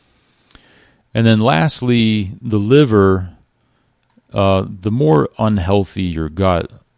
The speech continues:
the more likely your liver is going to be under stress, because everything that is absorbed in the gut has to go through the liver. And so if the liver is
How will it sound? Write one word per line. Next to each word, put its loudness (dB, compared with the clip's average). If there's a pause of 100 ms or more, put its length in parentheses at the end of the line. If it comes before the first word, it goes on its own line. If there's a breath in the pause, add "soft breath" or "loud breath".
(280)
the -12
more 0
likely -6
your -6
liver -4
is -4
going -4
to -4
be -6
under -6
stress, -4
because -6
everything -4 (760 soft breath)
that -2
is -2
absorbed 2
in -4
the -2
gut -4
has -8
to -10
go -4
through -8
the -10
liver. -6 (1120 soft breath)
And -6
so -2
if -6
the -6
liver 2
is 0